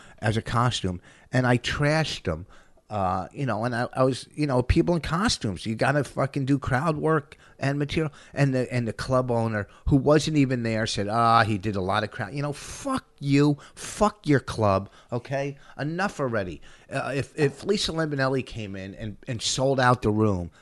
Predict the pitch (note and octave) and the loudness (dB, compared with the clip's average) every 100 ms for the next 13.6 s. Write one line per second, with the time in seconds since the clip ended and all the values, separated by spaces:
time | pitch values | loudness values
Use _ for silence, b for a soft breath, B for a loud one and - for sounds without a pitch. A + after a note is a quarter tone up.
0 | - C#3 - C#3+ - C3 A2+ A2 F2+ - | -2 0 8 8 8 4 6 2 2 -2
1 | G#2+ G2 F#2+ D2+ D2 - A#2+ D3+ D#3+ - | 2 2 2 -4 -10 2 6 8 6 0
2 | - B2+ A#2 G2+ - D#2 D2 - B B | 0 0 0 -2 -4 -10 -10 -16 B B
3 | - C#3+ D3+ A#3 F3 D#3+ C3+ A#2 - - | -4 -2 -2 -2 0 0 0 -4 -4 -8
4 | - A2+ A2 - - - G#2+ G2 F#2+ - | -4 -2 -2 -4 -10 -6 -6 -4 -10 -10
5 | - F#2+ F#2 G2 F#2+ G2 F#2+ - B B | -2 4 4 4 2 0 0 -4 B B
6 | - F#2+ - F#2+ G2+ F2+ _ - A2 A2+ | -4 -2 0 0 0 -4 _ -4 0 0
7 | - G2+ G2+ F#2+ F#2 F#2+ E2+ - D#2 D2 | 0 0 0 2 2 2 -2 -6 -6 -4
8 | C#2+ C#2+ D2 D#2+ B B B B2 A#2+ C#3+ | -4 -4 -6 -12 B B B -6 -2 -2
9 | - - B B2+ A#2+ C3 E3 D#3+ - C3+ | -4 -10 B -4 -2 0 0 0 0 2
10 | A2 - G#2+ - G#2 - - D2+ - - | 2 0 -2 0 -2 -2 0 -2 -4 -20
11 | B B - C3 D#3 F3 C#3+ - B2 B2 | B B 0 4 6 6 4 2 2 2
12 | - A2+ G#2 F#2 F2+ - - - F2+ F2+ | 2 2 4 2 0 -2 -12 -10 -8 -2
13 | G2 B2 D#3 F3 D#3+ - | 0 2 2 2 -2 -8